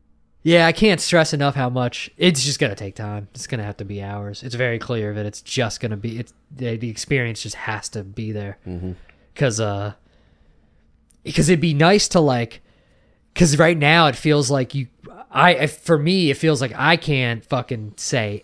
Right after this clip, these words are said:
Speaker 1: anything off the cuff.
Speaker 2: <laughs>
Speaker 1: I mean, I, and I f-, might have, I can't even remember if I said anything that I, I didn't plan on saying. And the
Speaker 2: Yeah.
Speaker 1: shit that I planned on saying didn't come out the way I planned on saying it. <laughs>
Speaker 2: Right.
Speaker 1: But, uh,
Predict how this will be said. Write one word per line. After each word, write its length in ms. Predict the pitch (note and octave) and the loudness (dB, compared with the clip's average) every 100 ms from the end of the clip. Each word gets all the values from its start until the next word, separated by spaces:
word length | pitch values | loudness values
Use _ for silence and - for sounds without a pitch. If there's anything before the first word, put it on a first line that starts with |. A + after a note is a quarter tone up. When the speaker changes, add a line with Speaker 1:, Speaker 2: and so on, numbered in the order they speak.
| _ | _
Speaker 1:
anything 500 | C#3+ D3+ C3+ - G#2+ | 2 4 2 -4 -10
off 240 | G2 F#2+ - | -10 -14 -16
the 80 | |
cuff. 340 | G#2 - G2 - _ - - - - | -18 -18 -20 -20 _ -20 -20 -20 -20
Speaker 2:
<laughs> 440 | - - - - | -12 -8 -6 -2
Speaker 1:
I 220 | C#3 C#3+ C#3+ | 2 4 4
mean, 320 | C3+ B2+ B2+ | 2 0 0
I, 160 | D3 D#3+ | 4 6
and 240 | D3 D#3+ | 6 6
I 100 | E3+ | 6
f-, 160 | F3 - C3+ | 2 -6 -4
might 360 | D#3+ G3+ B3+ A#3+ | 4 6 6 4
have, 500 | A#3+ A#3+ C4 - - - _ _ _ _ _ _ _ _ _ _ - | 4 4 0 -4 -14 -18 _ _ _ _ _ _ _ _ _ _ -4
I 100 | F3+ | 4
can't 220 | G#3+ G3+ | 6 6
even 180 | D#3+ D#3 | 6 2
remember 440 | D3 D#3+ D#3 D3 | 2 2 4 2
if 100 | B2+ | 2
I 100 | C#3+ | 2
said 240 | C#3+ D#3+ C3+ | 2 2 4
anything 500 | C#3 C#3 - B2 A#2 | 2 0 0 -2 0
that 160 | A2+ | -2
I, 120 | A#2+ | -2
I 160 | A#2+ A#2 | -2 0
didn't 320 | B2 A#2 A2+ | 0 0 -2
plan 320 | - C3+ A#2 | 0 0 2
on 160 | G#2+ G2+ | 0 -4
saying. 400 | B2 G#2+ G2+ G2 - _ _ _ _ - | -6 -6 -8 -12 -18 _ _ _ _ -2
And 240 | C#3+ D3 | 2 2
the 40 | C3+ | 2
Speaker 2:
Yeah. 80 | A2+ | 4
Speaker 1:
shit 180 | E3+ | 4
that 80 | D3+ | 6
I 80 | C#3 | 4
planned 300 | C3 C#3+ C#3+ | 4 2 2
on 140 | C3 | 0
saying 280 | A#2+ C#3 B2+ | 0 2 2
didn't 220 | A#2+ A#2+ A#2 | 0 -2 -2
come 180 | C3 | -2
out 160 | B2+ A#2+ | 0 0
the 80 | A#2+ | 0
way 160 | A#2+ | 0
I 60 | A#2 | 0
planned 320 | A2 B2 A2+ | 0 -2 -2
on 80 | A2 | -4
saying 320 | - A#2 A#2 A#2 | -4 -2 0 2
it. 640 | - A3+ G#3 E3 - C3+ | 6 6 6 4 2 -2
<laughs> 40 | |
Speaker 2:
Right. 320 | A#2 G2 F#3+ - | 0 0 0 4
Speaker 1:
But, 220 | E3+ D3 | 4 4
uh, 240 | C3 B2 | 2 0